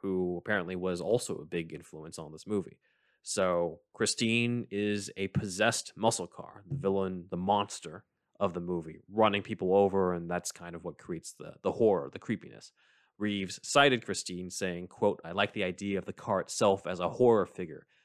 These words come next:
making an animalistic appearance to really scare the hell out of the people Batman's pursuing." And I'd say he succeeded with that.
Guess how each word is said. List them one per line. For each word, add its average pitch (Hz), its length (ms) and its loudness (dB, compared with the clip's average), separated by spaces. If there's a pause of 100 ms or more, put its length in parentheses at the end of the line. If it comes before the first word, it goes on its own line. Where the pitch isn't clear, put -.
making 98 280 -2
an 87 140 -8
animalistic 101 760 -2
appearance 92 520 -6
to 85 100 -12
really 104 280 0
scare 101 380 0
the 87 80 -2
hell 101 320 2
out 87 60 -8
of 85 40 -8
the 90 80 -8
people 95 300 -6
Batman's 98 340 0
pursuing." - 480 -6 (560)
And 90 60 -6
I'd 90 100 -4
say 95 280 0
he 101 180 -4
succeeded 90 520 -4
with 76 140 -18
that. 85 320 -8